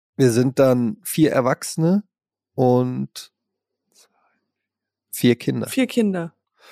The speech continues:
Speaker 2: Oder fünf Kinder mit dir.
Speaker 1: Ja, genau.
Speaker 2: <laughs>
Speaker 1: Und, ähm, dann ist halt eh immer Action.
Speaker 2: Aber das ist gut, weil dann haben, dann kannst du dich ja au-, kannst du auch mal zwei Stunden einfach weg sein.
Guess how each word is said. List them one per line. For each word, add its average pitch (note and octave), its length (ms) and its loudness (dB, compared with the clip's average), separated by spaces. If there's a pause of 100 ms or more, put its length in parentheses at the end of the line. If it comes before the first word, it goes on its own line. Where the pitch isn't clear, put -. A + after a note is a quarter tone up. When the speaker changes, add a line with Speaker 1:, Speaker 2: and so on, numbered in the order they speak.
(180)
Speaker 2:
Oder F#3 120 -2
fünf - 280 2
Kinder E3 240 -2
mit D#3+ 220 -8
dir. D#3+ 200 -6 (380)
Speaker 1:
Ja, A2 240 0 (400)
genau. B2 320 0 (320)
Speaker 2:
<laughs> A#3 80 -6 (600)
Speaker 1:
Und, C3 580 4
ähm, A2 600 0 (1160)
dann A2+ 300 2
ist - 140 -6
halt B2 180 -2 (140)
eh D3 180 4
immer A#2+ 220 0
Action. - 400 -8 (1500)
Speaker 2:
Aber G#3 140 6
das A3+ 120 4
ist C4 120 -2
gut, B3+ 200 4
weil F#3+ 100 4
dann G3 200 -2
haben, G#3 200 -2 (260)
dann G#3 240 -2
kannst A3 280 -4
du G3+ 60 -12
dich G#3 140 -8
ja - 140 0
au-, G#3 80 -2
kannst G3+ 320 -2
du G3+ 60 2
auch - 120 -4
mal F3+ 380 0
zwei G3+ 200 -2
Stunden F#3+ 260 -8
einfach F3 280 -8
weg G3 180 -2
sein. C#3 340 -4